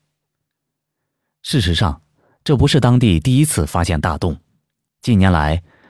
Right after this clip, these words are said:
当地陆续出现了多个类似的神秘大洞。此次出现的大洞，其规模在所有的大洞中排名第十七。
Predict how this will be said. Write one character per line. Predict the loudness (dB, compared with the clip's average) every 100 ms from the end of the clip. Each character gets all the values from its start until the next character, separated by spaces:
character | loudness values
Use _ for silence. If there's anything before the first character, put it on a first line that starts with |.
| _
当 | -2 2
地 | 2 4
陆 | 4 2
续 | 2 0
出 | 2 0
现 | 2 2
了 | 0
多 | 2 2 2
个 | 2
类 | 2 0
似 | 0 -2
的 | -2 -6
神 | -4 -2
秘 | -2
大 | -2 -4
洞。 | -6 -6 -12 _ _ _ _ _ _ _
此 | -4 -2
次 | 0 0
出 | 2 0
现 | 2
的 | 2
大 | 2 0
洞， | 2 0 -2 -8 _ _ -10
其 | -6
规 | 0 2 4
模 | 4 2 -2
在 | -2 -4 -4
所 | -4 0 2
有 | 2
的 | 0 -2
大 | -2
洞 | 0 -2
中 | 0 0 0 -4 _ _
排 | -6 0 2
名 | 0 -2 -2
第 | -4 -4
十 | -6 -6
七。 | -6 -4 -4